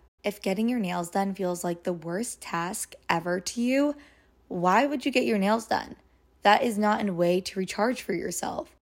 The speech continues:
If meditating maybe is your way to recharge,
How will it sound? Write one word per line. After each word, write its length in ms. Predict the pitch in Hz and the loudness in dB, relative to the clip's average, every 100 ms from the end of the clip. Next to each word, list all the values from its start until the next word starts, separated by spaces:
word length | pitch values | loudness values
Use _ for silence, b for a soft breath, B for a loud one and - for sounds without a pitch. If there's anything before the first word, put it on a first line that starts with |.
| - | -2
If 180 | 214 202 | 0 2
meditating 680 | 202 202 220 - 240 226 220 | 4 6 4 0 0 0 0
maybe 280 | 208 202 202 - | 0 -2 -4 2
is 220 | 233 339 | 2 2
your 140 | 285 214 | 0 2
way 140 | 175 | 2
to 60 | 170 | 2
recharge, 540 | 170 175 185 175 175 | 0 -4 -2 0 -2